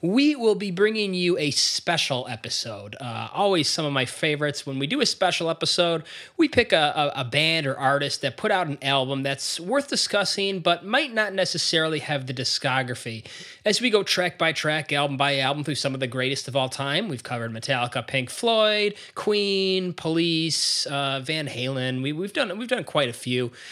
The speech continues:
of the A-listers, and, uh, not that there aren't many more A-listers to go,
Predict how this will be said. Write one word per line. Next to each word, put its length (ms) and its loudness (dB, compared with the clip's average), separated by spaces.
of 120 -6
the 160 -2
A-listers, 800 2
and, 180 -2
uh, 60 2
not 160 2
that 120 -2
there 200 0
aren't 220 0
many 200 0
more 220 0
A-listers 540 -2
to 100 -8
go, 600 0